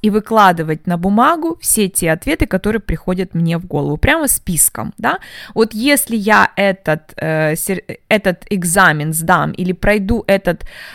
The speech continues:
довольно-таки дорогостоящий, э, скажем, м, курс, например, селта, что это мне даст, да?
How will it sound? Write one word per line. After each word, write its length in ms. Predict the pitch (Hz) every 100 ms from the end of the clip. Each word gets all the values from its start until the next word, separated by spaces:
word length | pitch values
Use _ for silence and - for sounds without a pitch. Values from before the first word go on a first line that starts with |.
| -
довольно-таки 580 | 185 214 208 202 - 202
дорогостоящий, 1300 | 202 208 190 214 214 - 233 190 165 - - 147 151 _ _ -
э, 160 | 151 156
скажем, 560 | - 160 165 170 165 -
м, 300 | 151 156 151
курс, 540 | - 240 214 - - - _ _ _
например, 460 | 190 175 175 170 156
селта, 480 | - 160 147 - 285 _ _ _ _ _ _ _ _ _ - -
что 340 | - - 330 -
это 280 | 214 - 208
мне 260 | 196 185
даст, 460 | 180 160 160 - - - _ _ _ -
да? 260 | 180 240